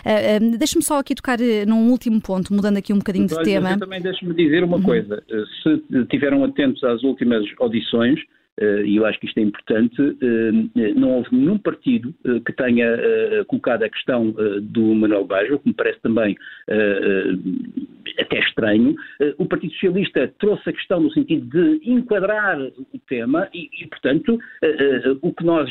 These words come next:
Speaker 2: entendemos que é muito relevante é total transparência sobre aquilo que se passou.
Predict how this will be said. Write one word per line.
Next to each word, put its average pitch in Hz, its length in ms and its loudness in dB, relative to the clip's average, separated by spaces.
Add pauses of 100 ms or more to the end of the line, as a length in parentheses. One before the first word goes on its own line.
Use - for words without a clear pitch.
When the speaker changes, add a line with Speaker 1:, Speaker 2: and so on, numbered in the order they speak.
(100)
Speaker 2:
entendemos 156 460 2
que 147 120 -2
é 135 80 2
muito 151 300 2
relevante 156 520 -4
é 214 240 0 (200)
total 240 600 -2
transparência 220 760 -4
sobre 202 260 0
aquilo 233 240 -2
que - 60 -12
se - 80 -18
passou. 214 420 0